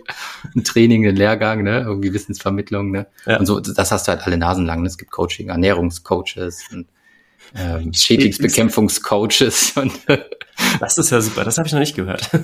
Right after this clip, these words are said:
Speaker 2: <laughs>
Speaker 1: Nee, deswegen, das fand ich auch besonders, ne? Und Auf-, ich habe auch schon Aufräumcoaches gesehen,
Speaker 2: Mhm.
Speaker 1: ne? Und sowas, ne? Und das, vieles davon ist, glaub ich, eher so eine klassische Wissensvermittlung und nicht das, was wir beide jetzt unterm Coaching
Speaker 2: Mhm.
Speaker 1: verstehen, so wie wir es halt gelehrt bekommen haben.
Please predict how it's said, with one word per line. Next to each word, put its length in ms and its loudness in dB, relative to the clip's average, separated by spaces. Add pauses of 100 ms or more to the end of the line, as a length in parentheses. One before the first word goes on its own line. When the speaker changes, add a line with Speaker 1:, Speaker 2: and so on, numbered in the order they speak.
Speaker 2:
<laughs> 240 -2
Speaker 1:
Nee, 260 6
deswegen, 360 4
das 160 -2
fand 120 2
ich 100 4
auch 160 0
besonders, 520 0
ne? 140 4
Und 200 0
Auf-, 360 0
ich 120 -2
habe 120 0
auch 80 -4
schon 160 -10
Aufräumcoaches 1080 0
gesehen, 760 -6
Speaker 2:
Mhm. 140 -6
Speaker 1:
ne? 320 -8
Und 100 -10
sowas, 380 -8
ne? 140 -14
Und 100 -10
das, 160 -16 (400)
vieles 320 0
davon 260 -2
ist, 120 -4
glaub 140 -4
ich, 80 -10
eher 100 -2
so 80 -2
eine 300 -2 (500)
klassische 480 -4
Wissensvermittlung 720 -4
und 60 -4
nicht 180 -8
das, 120 -10
was 220 -8
wir 160 6
beide 260 0
jetzt 140 -4
unterm 220 -8
Coaching 360 -6
Speaker 2:
Mhm. 140 -14
Speaker 1:
verstehen, 400 0
so 120 -2
wie 100 -2
wir 100 4
es 120 -2
halt 280 -4 (160)
gelehrt 300 0
bekommen 320 -12
haben. 180 -10